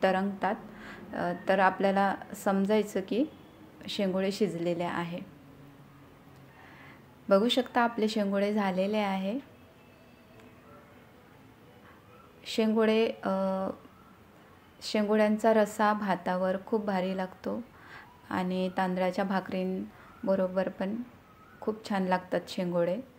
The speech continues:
तर मी सर्व करून घेणार आहे. तुम्हाला माझी ही recipe आवडली असेल तर नक्की माझ्या चॅनलला like करा, subscribe करा आणि share करा.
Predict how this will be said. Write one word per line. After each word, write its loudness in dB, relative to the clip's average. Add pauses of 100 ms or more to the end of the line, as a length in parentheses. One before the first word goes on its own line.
(380)
तर 2
मी -2
सर्व 0
करून 0
घेणार 0
आहे. 0 (840)
तुम्हाला 2 (160)
माझी -2
ही 4
recipe 0
आवडली 2
असेल -4
तर 0
नक्की -2
माझ्या 0
चॅनलला -2
like 0 (100)
करा, 0
subscribe -6 (120)
करा 0
आणि -4
share -2
करा. -4